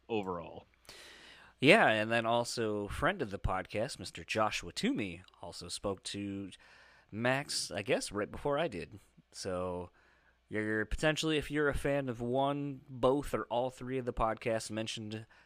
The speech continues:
Speaker 2: you're gonna get a triple scoop of Mister Cavalera.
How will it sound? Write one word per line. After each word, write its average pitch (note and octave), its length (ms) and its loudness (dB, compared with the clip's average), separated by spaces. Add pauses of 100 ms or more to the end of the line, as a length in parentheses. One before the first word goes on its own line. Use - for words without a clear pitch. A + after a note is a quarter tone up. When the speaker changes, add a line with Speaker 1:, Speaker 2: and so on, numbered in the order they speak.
(160)
Speaker 2:
you're C#3 100 -6
gonna D#3 140 0
get C#3 160 4
a G#2 120 4
triple - 440 0
scoop - 500 -2 (300)
of G2+ 120 -6
Mister G2 320 -8
Cavalera. F#2+ 720 -2